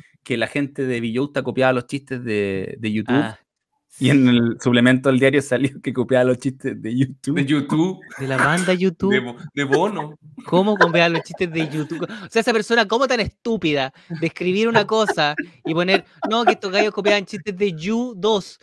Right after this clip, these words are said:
Speaker 2: O sea, como en, en, no, no hay ni un chiste de, de la banda YouTube. No, no son comediantes, no, no han hecho un especial. Entonces, ¿cómo?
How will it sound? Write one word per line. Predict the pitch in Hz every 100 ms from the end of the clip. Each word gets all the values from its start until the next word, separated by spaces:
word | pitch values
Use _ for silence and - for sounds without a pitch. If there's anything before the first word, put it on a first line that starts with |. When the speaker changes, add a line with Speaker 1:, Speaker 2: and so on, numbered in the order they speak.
| _ _
Speaker 2:
O | 170
sea, | 208 196
como | 202 196 175 - - - 622 - 277 659 - - 622 - 302 240 214
en, | 208 208
en, | 214 240 - _ 466 - _ 220
no, | 226
no | 240
hay | 254
ni | 262
un | 277
chiste | - 339 - 254
de, | 214 208 180
de | 190
la | 190
banda | 196 190 180
YouTube. | 180 180 170
No, | 170 170
no | 185 185
son | 254 262
comediantes, | 277 240 233 247 262 262 -
no, | 247 240
no | 233
han | 247
hecho | -
un | 247
especial. | 175 220 226 240 269 269
Entonces, | 233 247 233
¿cómo? | - 254 233 190